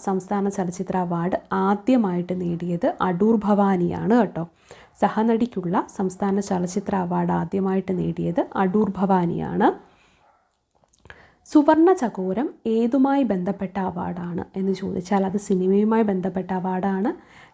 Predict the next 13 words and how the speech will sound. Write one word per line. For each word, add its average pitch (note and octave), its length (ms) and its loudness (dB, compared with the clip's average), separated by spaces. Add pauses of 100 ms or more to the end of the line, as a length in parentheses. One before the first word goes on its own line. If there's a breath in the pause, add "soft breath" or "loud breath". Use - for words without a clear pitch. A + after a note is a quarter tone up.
ജെ G#3 140 6
സി A3 220 2
ഡാനിയൽ G3 460 0
പുരസ്കാരവും G3 720 0
സിനിമയുമായി G3 640 2
ബന്ധപ്പെട്ട F#3+ 540 -2
അവാർഡാണ്. F#3+ 680 0 (760 soft breath)
കേരളത്തിലെ C#4+ 500 4
ആദ്യത്തെ G#3 480 0 (140)
പൊതുമേഖലാ A#3+ 760 2
സിനിമാ G#3 500 0
തിയേറ്ററാണ് F#3+ 960 -2
കലാഭവൻ. G3 580 0